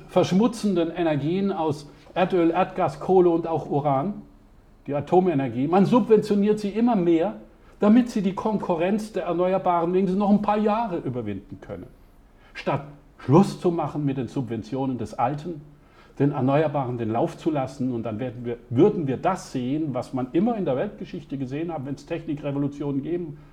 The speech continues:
hat. In zehn Jahren war's durch. In zehn Jahren haben die Personal Computers die Welt erobert, der Mobilfunk.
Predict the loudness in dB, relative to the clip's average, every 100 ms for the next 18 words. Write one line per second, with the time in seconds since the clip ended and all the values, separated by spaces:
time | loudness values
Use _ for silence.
0 | -14 -8 -8 -10 -14 -2 0 2 2 2
1 | 0 -2 -6 -8 -4 -4 -4 -12 -20 -20
2 | -20 -20 -20 -20 -10 -6 -2 0 2 0
3 | 0 0 -2 -6 -20 -20 _ -20 -20 -20
4 | -20 -16 -6 -4 -4 -6 2 4 4 2
5 | 0 -2 -4 -2 0 -2 -6 -4 -2 -2
6 | -2 -2 -2 -4 -6 -18 -20 -20 -20 -18
7 | -14 -2 2 2 4 2 0